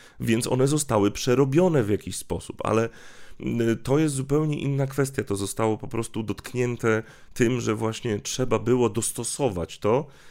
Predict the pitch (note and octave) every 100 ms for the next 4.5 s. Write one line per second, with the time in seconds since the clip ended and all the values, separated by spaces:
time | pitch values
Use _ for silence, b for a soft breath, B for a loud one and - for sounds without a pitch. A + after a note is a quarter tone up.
0 | b - A#2 B2+ A#2+ A#2+ A#2+ A2 A2+ G#2
1 | F#2 F2+ F2 - G2 G2+ A#2+ B2+ B2+ A#2+
2 | A2+ b b - D3+ C#3+ C#3 - - A2+
3 | - A2+ G#2+ G2+ F#2+ F2+ G#2+ G#2 F#2+ -
4 | G2 G2 - G#2+ -